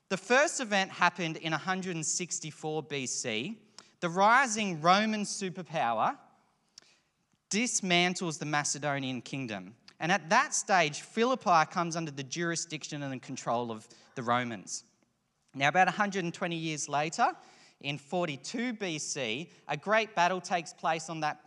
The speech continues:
on that plain between two Roman armies. So there's internal division. Cassius and Brutus, these were the two people who stabbed Julius Caesar in the back, literally.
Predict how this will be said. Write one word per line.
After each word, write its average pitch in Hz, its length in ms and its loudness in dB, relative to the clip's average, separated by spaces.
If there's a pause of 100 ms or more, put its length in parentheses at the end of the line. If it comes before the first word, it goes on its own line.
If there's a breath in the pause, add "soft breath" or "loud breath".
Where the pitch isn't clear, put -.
(160)
on 151 140 -6
that 147 300 -2
plain 156 480 0 (280 loud breath)
between 165 340 -4
two 202 240 -4
Roman 165 380 4
armies. 139 360 2
So 139 120 -8
there's 131 160 -6
internal 156 420 -4
division. 143 520 -6 (300 loud breath)
Cassius 185 460 2
and 156 140 -6
Brutus, 196 480 -2
these 175 260 -4
were 180 60 -4
the 160 80 0 (180)
two 170 240 -2
people 165 340 -8
who 143 200 -8
stabbed 156 340 -2
Julius 147 320 -6
Caesar 135 280 -8
in 123 60 -8
the 123 60 -8
back, 143 340 0
literally. 156 460 -6